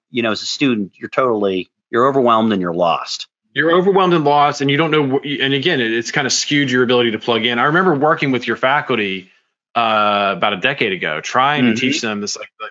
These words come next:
Speaker 2: how to build structure into their, uh, lectures. And, you know, some of the ones that didn't wanna do it were more into the art of, I mean, one guy, I don't, I don't remember who it was, but he's like, like, "I wanna tell a story."
Speaker 1: Mm-hmm.
Speaker 2: And I'm like, "Oh, yeah,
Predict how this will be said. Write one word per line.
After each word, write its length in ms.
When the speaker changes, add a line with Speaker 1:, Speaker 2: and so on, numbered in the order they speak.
Speaker 2:
how 200
to 60
build 240
structure 540
into 320
their, 460
uh, 300
lectures. 520
And, 260
you 80
know, 80
some 200
of 60
the 60
ones 220
that 200
didn't 220
wanna 200
do 240
it 100
were 120
more 260
into 120
the 160
art 300
of, 120
I 80
mean, 140
one 160
guy, 340
I 60
don't, 80
I 140
don't 100
remember 260
who 120
it 60
was, 280
but 60
he's 100
like, 160
like, 100
"I 100
wanna 200
tell 160
a 40
story." 500
Speaker 1:
Mm-hmm. 200
Speaker 2:
And 80
I'm 100
like, 160
"Oh, 640
yeah, 800